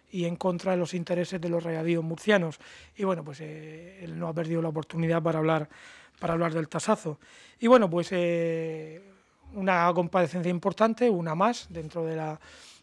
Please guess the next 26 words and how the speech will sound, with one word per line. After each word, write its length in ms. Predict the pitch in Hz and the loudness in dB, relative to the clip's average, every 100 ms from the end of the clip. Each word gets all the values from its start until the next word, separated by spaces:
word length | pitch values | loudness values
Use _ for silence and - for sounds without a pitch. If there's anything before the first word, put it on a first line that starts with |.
| _ _ _ _ _ _ _ - _ | _ _ _ _ _ _ _ -20 _
dentro 440 | 170 175 170 175 165 | 0 2 2 4 4
de, 260 | 160 156 | 4 4
de 120 | 156 | 2
la 100 | 165 | 2
ronda 260 | 165 175 170 | 2 2 0
de 60 | 165 | 0
comparecencias 720 | 160 175 160 196 196 240 - - - - - | -2 -2 -2 -2 2 2 2 -12 -20 -20 -6
de 140 | 202 226 | 4 6
la 120 | 214 | 6
Comisión 380 | 185 170 196 185 | 4 -4 -2 -4
Especial 400 | - 180 196 185 | -4 -2 2 4
del 120 | 196 | 4
Agua, 320 | 202 226 220 | 6 8 8
que, 300 | 175 165 156 | 6 2 -2
como 240 | - 175 170 | -6 -4 0
todos 200 | 180 165 | 0 0
ustedes 280 | 180 185 165 | -2 -2 0
saben, 220 | 180 196 | -2 -4
pues, 180 | 180 156 | -6 -6
se 60 | |
ha 40 | 170 | -6
agilizado, 500 | - 180 170 190 190 - - - | -2 -2 4 4 4 -2 -20 -8
ha 100 | - | -4
agilizado 460 | 107 185 170 185 156 | 0 2 2 2 0
sus 160 | 180 | -2
trabajos 540 | - 185 185 196 202 | 0 2 2 2 -4